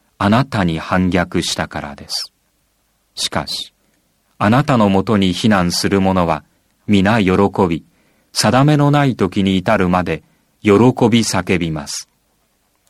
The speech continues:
あなたは彼らに近づく者を阻まれます。あなたの皆を愛する者たちはあなたにあって歓喜します。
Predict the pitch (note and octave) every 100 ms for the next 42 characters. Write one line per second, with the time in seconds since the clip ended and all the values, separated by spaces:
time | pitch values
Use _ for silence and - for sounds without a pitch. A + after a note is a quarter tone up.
0 | _ F#2+ F2+ - D2+ C#2+ - _ _ _
1 | _ - A2+ G#2 F2 D#2+ D#2+ - - G#2
2 | G#2 - F2+ E2+ E2+ D#2+ D2 G2+ F2+ F2
3 | D#2+ D#2 D2 D2+ - - _ _ _ _
4 | _ _ A2+ B2 B2 G#2+ G2 A2 B2 G2
5 | F#2 G#2 A#2 - A2+ G2 G2 G2+ F#2 -
6 | F2 D#2+ _ _ _ _ G#2 B2 C#3 B2+
7 | G2 F2 F2+ F2+ _ E2+ D2+ - F#2 D#2
8 | - D2+ - D2 C#2 - -